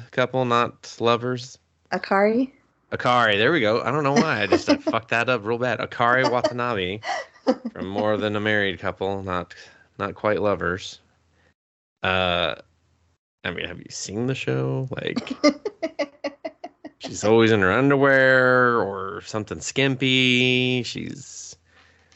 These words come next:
Speaker 1: got a fun personality.
Speaker 2: <laughs>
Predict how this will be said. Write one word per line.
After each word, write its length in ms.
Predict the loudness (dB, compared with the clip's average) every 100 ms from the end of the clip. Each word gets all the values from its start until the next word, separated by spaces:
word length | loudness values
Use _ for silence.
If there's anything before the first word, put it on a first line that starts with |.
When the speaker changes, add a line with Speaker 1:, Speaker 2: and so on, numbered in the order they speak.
| _ _ _ _ _ -6
Speaker 1:
got 180 | -2 -2
a 60 |
fun 260 | 0 0 2
personality. 1300 | 0 -2 2 2 4 2 4 4 4 2 4 2 -2 -10 _ _ _ _ _ _ _
Speaker 2:
<laughs> 120 | -2